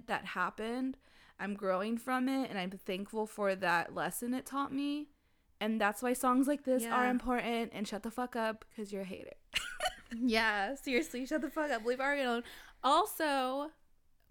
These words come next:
Speaker 2: we're going to see
Speaker 1: Yes,
Speaker 2: her.
Speaker 1: bitch.
Speaker 2: We'll be seeing her when she is in Dallas, and you know that we gonna be crying.
Speaker 1: Yes.
Speaker 2: We gonna be passing out.
Speaker 1: Yes.
Speaker 2: We gonna be taking our clothes off for some reason.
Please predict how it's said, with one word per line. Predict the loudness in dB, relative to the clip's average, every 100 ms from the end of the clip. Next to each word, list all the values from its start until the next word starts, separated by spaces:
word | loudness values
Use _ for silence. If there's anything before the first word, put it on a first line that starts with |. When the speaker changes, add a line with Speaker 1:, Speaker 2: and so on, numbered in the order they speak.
| _
Speaker 2:
we're | -2 0
going | 0 -2 -2
to | -4
see | 6
Speaker 1:
Yes, | 12 12
Speaker 2:
her. | 12 12 12 12 10 6 6 4 4 2 0
Speaker 1:
bitch. | -4 -2 -4 -6 -6 -4 -4 -4 -4 -2 2
Speaker 2:
We'll | 4 6 4 0
be | -2 0
seeing | 0 0 0
her | 0 0
when | 0 -2
she | -2 0
is | 2 2
in | 0 0
Dallas, | 2 2 0 -4 -4
and | -6 -4
you | -2 -2
know | 0 2 2 0 -4 -16 -20 -6
that | -2 -2
we | -2 -2
gonna | 0 0
be | -2 -4
crying. | -6 -4 -2 0 -2 -2 0 4
Speaker 1:
Yes. | 6 8 6 4
Speaker 2:
We | 4
gonna | 4 2
be | 0 -2
passing | 0 0 -2 -8 -4
out. | -2 0 0 0 0 2
Speaker 1:
Yes. | 2 2 0 -2
Speaker 2:
We | -2
gonna | 0 -2 -2 -2
be | -4 -4 -4 -6
taking | -6 -4 -6
our | -8
clothes | -8 -8
off | -8 -2
for | 2
some | 4
reason. | 8 8